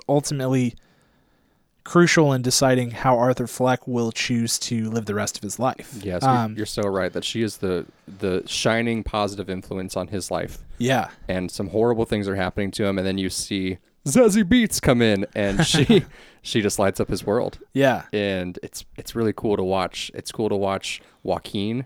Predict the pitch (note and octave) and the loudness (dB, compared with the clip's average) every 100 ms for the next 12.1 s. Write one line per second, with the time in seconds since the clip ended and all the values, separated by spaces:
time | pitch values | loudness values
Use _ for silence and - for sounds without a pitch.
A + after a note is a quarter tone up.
0 | - - G#2 A#2 F#3 - - _ _ - | -6 -4 -2 -2 -6 -8 -14 _ _ -10
1 | - F#2+ F2 F#2+ F2+ F#2 - - G2 - | -4 -4 -4 -6 -6 -8 -12 -8 -8 -8
2 | - - F2+ - F#2+ F2+ G2 F#2 F#2 B2+ | -10 -4 -4 -4 -8 -8 -6 -2 -2 -2
3 | D#3 - G#2+ F#2 F#2+ - _ A2+ C3+ C#3+ | -6 -8 -4 -2 -4 -8 _ -14 -8 -6
4 | - - - G2 G2 E2 - - F#3 A#3+ | -6 -10 -10 -10 -8 -10 -8 -2 -2 -2
5 | - - - - - - - - - G2+ | -4 -8 -10 -14 -20 -20 -20 -18 -6 -4
6 | G2 - F#2+ G#2+ - G#2 F#2+ G2 - F#2+ | -4 -6 -4 -4 -2 -4 -2 -6 -6 -8
7 | F#2 G2 F#2 F2+ F#2+ G2+ G2+ G2+ F#2+ - | -6 -6 -4 -6 0 2 2 -2 -6 -6
8 | - G2 F2+ F2+ - - - - - G#2 | -4 -2 -2 -4 -8 -10 -8 -8 -6 -6
9 | G#2 - F#2+ F2+ - F#2 - - - - | -6 -4 -4 -4 -6 -8 -8 -10 -10 -10
10 | - - - - - - - - _ _ | -10 -10 -8 -10 -8 -8 -8 -14 _ _
11 | - - - D#3 E3+ E3 B2+ - - - | -20 -18 -8 4 8 8 6 2 -4 -4
12 | D3 | -6